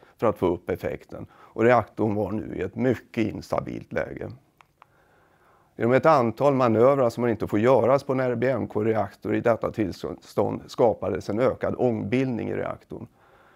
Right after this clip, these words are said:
I den här reaktortypen leder detta till ökande effekt som i sin tur leder till än mer ökande ångbildning och man får ett accelererande förlopp. Efter cirka trettiofem sekunder hamnade reaktorn i så kallad prompt kriticitet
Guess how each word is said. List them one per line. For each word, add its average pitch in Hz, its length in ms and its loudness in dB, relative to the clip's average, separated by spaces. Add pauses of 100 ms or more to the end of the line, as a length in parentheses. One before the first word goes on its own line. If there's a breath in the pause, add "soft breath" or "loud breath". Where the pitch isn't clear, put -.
(120 soft breath)
I - 60 -12
den 120 140 2
här 143 220 4
reaktortypen 117 760 2
leder 107 280 0
detta 120 280 0
till - 180 -6
ökande 104 440 0
effekt 151 500 0 (180 loud breath)
som 113 200 -4
i 127 60 -2
sin 135 440 0
tur 92 280 -4
leder 104 320 0
till 107 200 0
än 139 240 2
mer 123 180 2
ökande 110 480 2
ångbildning 95 800 -2
och - 200 -6
man 113 160 2
får 95 220 -2
ett 87 100 -6
accelererande 92 880 -2
förlopp. 143 340 2 (680 soft breath)
Efter 127 200 -6
cirka 135 340 2
trettiofem 135 640 0
sekunder 110 540 0
hamnade 104 440 -2
reaktorn 110 400 -2
i 107 40 -8
så - 140 -14
kallad 95 440 -6
prompt 123 340 0
kriticitet 113 880 0